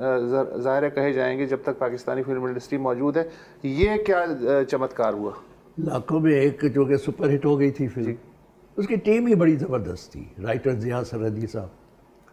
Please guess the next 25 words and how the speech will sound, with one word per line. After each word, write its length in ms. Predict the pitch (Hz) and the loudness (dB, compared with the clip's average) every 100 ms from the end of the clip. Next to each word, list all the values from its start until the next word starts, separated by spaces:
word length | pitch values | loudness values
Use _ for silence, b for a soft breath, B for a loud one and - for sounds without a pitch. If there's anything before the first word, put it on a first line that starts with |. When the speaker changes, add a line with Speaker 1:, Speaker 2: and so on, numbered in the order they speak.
| - | -8
Speaker 2:
बड़े 240 | 127 127 | -4 -4
सगीर 380 | 110 123 117 127 | -2 -2 0 0
के 220 | 117 123 | 0 -2
बड़े 240 | 113 120 127 | 0 0 0
Speaker 1:
हम्म, 220 | 151 143 | 2 0
हम्म, 200 | 139 131 | -2 -8
हम्म। 400 | 127 - - 117 | -12 -16 -6 -2
Speaker 2:
writer 340 | 123 131 127 | -2 -2 0
और 180 | 127 120 | 2 0
दानश्वर, 520 | 117 113 113 107 127 | -2 -2 -2 -4 -2
जिन्होंने 420 | 110 107 113 117 113 | -2 -2 -2 0 -2
India 280 | 110 117 | 0 -2
में 160 | 117 113 | -2 -4
फिल्में 500 | 113 113 110 113 113 | -2 -2 0 -2 -2
लिखी, 480 | 113 117 - 120 117 | -2 -6 -6 -4 -2
बनाई, 480 | 110 110 120 113 113 | -2 -2 -2 -4 -4
direct 440 | 113 113 113 - | -2 -2 -2 -4
की 280 | 113 104 107 | -4 -4 -4
हैं। 240 | 104 101 - B B B B B _ - | -6 -12 -18 B B B B B _ -8
और 260 | 120 120 | -4 -2
निसार 520 | 117 110 113 - 110 | 0 0 -2 -4 -2
भज़वी 320 | 98 135 120 120 | -2 -2 -2 -4
साहब 280 | 131 110 | -4 -4
का 140 | 104 123 | -4 -4
music, 540 | 113 113 104 113 - | -2 -4 -2 -4 -4